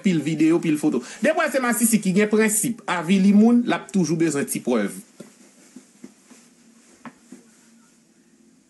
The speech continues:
Pou y dan pil. Ti pitit sa pa sipoze nan fè kalte videyo sa ou nan lari ankò. Sa pou di yon moun pa ta pase, yon moun ki konnen.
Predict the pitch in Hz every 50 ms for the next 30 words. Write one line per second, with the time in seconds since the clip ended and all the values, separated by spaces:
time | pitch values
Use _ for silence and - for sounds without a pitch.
0 | _ _ _ _ _ _ _ _ _ _ _ _ _ _ _ _ _ _ _ _
1 | _ - - _ - 202 208 185 180 175 165 160 156 - 165 139 113 95 - -
2 | _ _ - - - _ _ _ _ _ _ _ _ _ _ _ - _ _ -
3 | - - 226 214 240 233 233 226 220 226 196 170 180 170 - - - - - 240
4 | 208 214 214 175 143 175 170 170 160 - 170 - 160 151 147 - 165 156 123 151
5 | 160 156 170 156 147 - - 151 139 135 131 143 151 160 170 165 151 143 135 151
6 | 196 262 254 220 165 139 - - 104 - - - _ _ _ _ _ _ _ _
7 | _ - - 247 240 - - - 285 269 196 160 180 185 180 185 175 170 156 135
8 | 151 143 139 127 - - - _ - 143 131 - - 147 139 139 143 139 131 120
9 | 123 127 120 - 135 127 123 120 107